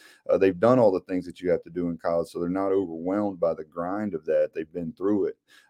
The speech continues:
Uh, so I think that gives them an opportunity, uh, to go in and, and contribute as freshmen at a high level, whereas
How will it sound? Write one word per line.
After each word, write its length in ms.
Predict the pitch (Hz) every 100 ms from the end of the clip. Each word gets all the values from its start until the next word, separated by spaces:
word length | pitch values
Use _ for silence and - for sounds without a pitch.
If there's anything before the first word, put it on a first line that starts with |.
| -
Uh, 260 | 90 87
so 180 | 87 110
I 40 | 107
think 220 | 139 -
that 220 | 113 -
gives 300 | 117 113 90
them 280 | 117 113 107
an 100 | 101
opportunity, 960 | 104 - - 120 113 107 101 101 95 -
uh, 600 | 90 92 90 87 87 85
to 120 | -
go 340 | 87 104 104 101
in 320 | 101 98 95
and, 240 | 90 85
and 340 | - 87 85 82
contribute 580 | 82 - 120 127 110 92
as 180 | 85
freshmen 500 | - - 117 120 95
at 140 | 87 82
a 40 |
high 280 | - 87 87
level, 520 | 85 101 117 101 90
whereas 800 | 92 90 90 90 90 87 82